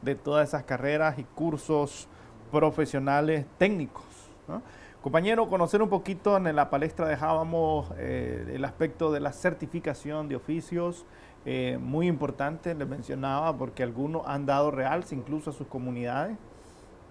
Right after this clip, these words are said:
referidos algunos al área gastronómica, pero otros a símbolos identitarios. Por ejemplo, nos vamos a cualquier municipio de Masaya, en la, los pueblos blancos, y ahí precisamente artesanos todos desde que nacen.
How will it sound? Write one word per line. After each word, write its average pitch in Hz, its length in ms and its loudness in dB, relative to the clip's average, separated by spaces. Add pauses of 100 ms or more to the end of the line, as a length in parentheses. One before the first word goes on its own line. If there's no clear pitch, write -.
(140)
referidos 175 420 4
algunos 208 320 2
al 165 140 0
área 160 300 0
gastronómica, 147 720 -4
pero 127 220 -2
otros 160 220 -4
a 139 100 -2
símbolos 156 340 -6
identitarios. 147 480 -4 (400)
Por 127 100 -4
ejemplo, 139 540 4
nos 127 340 -4
vamos 147 340 -2
a - 40 -14
cualquier 156 520 0
municipio 131 720 -4
de 147 40 2
Masaya, 156 540 -2
en 131 100 -8
la, 120 80 -12 (400)
los 127 120 -6
pueblos 151 360 4
blancos, 165 460 0
y 139 80 0
ahí 139 160 0
precisamente 147 760 -4
artesanos 147 640 -4
todos 160 300 0
desde 127 240 -6
que 123 100 -10
nacen. 175 480 -6